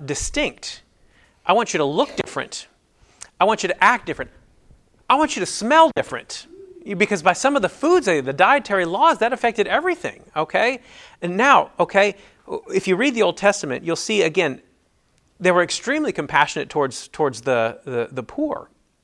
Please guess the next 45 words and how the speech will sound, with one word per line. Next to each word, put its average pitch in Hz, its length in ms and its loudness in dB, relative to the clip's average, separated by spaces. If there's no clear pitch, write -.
You 147 100 -8
know, 151 100 -2
the, 165 100 -8
the 143 140 -8
years 135 300 -6
of 135 60 -10
Jubilee, 143 440 -8
every 117 220 -14
fifty 160 260 -12
years, 196 220 -12
everything 139 320 -10
would 131 100 -10
revert 131 380 -4
back. 226 400 -12
Why 160 200 -8
did 202 80 -10
he 202 120 -10
do 220 180 -8
that? 101 260 -6
Again, 151 520 -6
he 175 120 -4
was 151 100 -2
asking 208 320 -2
them 180 60 -4
to 165 40 -2
be 165 80 -2
a 151 60 2
light 147 260 4
on 135 140 -2
a - 20 -6
hill. 110 280 -2
If - 140 -10
you 131 100 -6
read 214 260 -6
the 160 100 -6
ordinances, 127 500 -2
you'll 120 120 -10
see - 140 -8
that 127 180 -2
God 156 240 -4
is 165 100 -6
asking 156 300 -4
the 117 80 -6
Jewish 139 340 -6
nation 113 420 -8